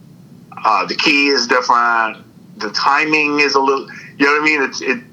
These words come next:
it doesn't seem the same. But then you look at it, it's pretty incredible. There, there's, there's a lick in Ice Cream Man that's in another solo on the record. I forget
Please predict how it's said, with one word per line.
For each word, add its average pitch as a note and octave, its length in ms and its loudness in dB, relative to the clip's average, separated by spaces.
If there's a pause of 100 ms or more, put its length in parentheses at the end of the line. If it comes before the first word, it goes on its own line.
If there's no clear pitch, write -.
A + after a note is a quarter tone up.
(160)
it A#2 240 -2
doesn't - 440 -2
seem E2+ 300 -4
the E2 100 -8
same. D2 300 -8
But F#2 140 -4
then A#2+ 200 2
you A2+ 140 2
look A#2 380 2
at F#2+ 220 0
it, E2+ 200 -4 (500)
it's F#2+ 500 -2
pretty A2 340 0
incredible. F2+ 600 0
There, F2+ 220 0
there's, F2+ 280 -2 (800)
there's A2 180 2
a A2+ 60 4
lick A#2+ 520 0
in F#2+ 440 -4
Ice D#3 220 0
Cream G2+ 320 -2
Man D#2 340 -6 (1500)
that's G#2 400 0
in G#2 160 -4
another B2 580 0
solo G#2 640 0 (340)
on G2+ 160 2
the G2 80 -2
record. G2 580 -2
I F#2 120 -2
forget A2+ 440 -2